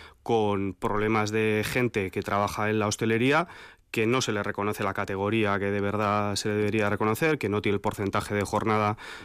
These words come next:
cotizado, que es el que realmente está trabajando, o que se le remunera el salario de una manera distinta a otros sectores. Probablemente si falta gente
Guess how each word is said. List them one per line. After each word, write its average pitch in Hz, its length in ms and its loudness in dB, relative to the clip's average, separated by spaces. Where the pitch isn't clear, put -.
cotizado, 113 600 0
que 104 100 2
es 101 140 -2
el 104 80 0
que 107 120 0
realmente 104 840 2
está 104 800 0
trabajando, 131 580 2
o 139 100 4
que 104 100 -2
se 107 120 -4
le 95 100 -2
remunera 98 440 -2
el 98 60 -2
salario 104 360 0
de 104 60 2
una 110 120 2
manera 90 300 0
distinta 87 600 -4
a 90 380 -2
otros 95 240 0
sectores. 98 500 0
Probablemente 98 460 0
si 101 120 -2
falta 95 280 -2
gente 104 420 0